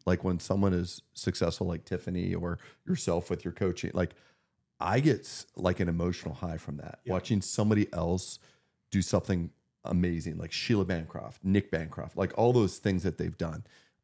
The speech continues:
Speaker 1: Um, you know, it'd be very easy to become a hater for whatever reason. I don't quite get that. It's not
Speaker 2: Yeah.
Speaker 1: in my mentality or my, my genome, so to speak. But, like, I just love watching people. Like, it's, Tiffany was just, I mean,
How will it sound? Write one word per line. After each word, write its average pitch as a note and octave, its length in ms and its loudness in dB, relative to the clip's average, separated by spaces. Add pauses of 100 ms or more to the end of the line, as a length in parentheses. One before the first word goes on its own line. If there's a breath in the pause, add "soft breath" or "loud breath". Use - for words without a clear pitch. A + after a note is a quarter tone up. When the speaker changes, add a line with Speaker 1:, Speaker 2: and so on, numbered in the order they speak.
Speaker 1:
Um, D#2+ 400 0 (200)
you G2+ 80 0
know, F2+ 100 4
it'd F#2+ 140 4
be G2+ 120 4
very G#2+ 280 4
easy F#2+ 180 2
to F2+ 60 -4
become E2+ 400 2
a D#2 40 0
hater F#2+ 500 4 (100)
for F2+ 120 2
whatever F2+ 320 0
reason. F2+ 260 0
I F2 80 4
don't F2 180 0
quite F2+ 220 -2 (120)
get F2 220 2
that. E3 260 2
It's - 80 -8
not F2+ 120 2
Speaker 2:
Yeah. B2 100 -6 (260)
Speaker 1:
in F#2+ 60 4
my F2+ 120 4
mentality F2+ 580 4
or F#2 60 0
my, E2+ 220 -4 (180)
my F2 80 -6
genome, A#2+ 460 4
so D3 100 -2
to A2+ 80 -2
speak. D3+ 220 2 (460 soft breath)
But, E2+ 160 6
like, F2 220 4 (100)
I A#2 80 4
just A#2 160 0
love F#2 380 4
watching F2 300 -4
people. F2 400 -4 (280)
Like, F#2 100 -6
it's, - 180 -4
Tiffany F3+ 300 4
was D3 140 2
just, - 200 0 (500 soft breath)
I D3 40 4
mean, D3 180 6